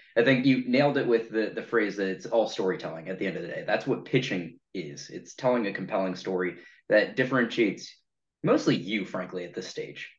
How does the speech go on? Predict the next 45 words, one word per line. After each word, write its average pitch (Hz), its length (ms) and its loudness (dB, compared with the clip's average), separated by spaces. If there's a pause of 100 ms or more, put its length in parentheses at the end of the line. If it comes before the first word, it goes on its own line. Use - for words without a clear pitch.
(400)
It's 104 300 0 (120)
why 113 400 4
are 135 120 6
you 98 380 -2
unique 98 440 -2
and 95 140 -2
why 104 140 4
are 98 160 2
you 110 220 -2
positioned 95 540 -4
to 90 60 -4
be 95 120 -4
able 90 100 -2
to 87 60 -8
be 90 100 -8
successful 90 580 -8
with 87 160 -10
your 87 240 -8
company? - 480 -14 (460)
Uh, 90 380 0 (200)
if 117 240 -4 (160)
you're 117 300 6
a 110 100 6
Series 127 380 0
A, 110 200 4
Series 110 320 -4
B, 104 380 -2 (200)
then 131 200 6
you 123 160 4
can 113 160 -4
really 117 240 2
lean 104 260 0
into 95 180 -6
your 95 100 -4
numbers 139 380 4
and 101 100 -6
your 92 80 -8
growth 127 280 -2
metrics. 120 360 0
But - 200 -10 (300)
seed - 320 -2
stage, 117 340 6
it, 113 240 4
it's 110 160 -2
you. 95 340 -4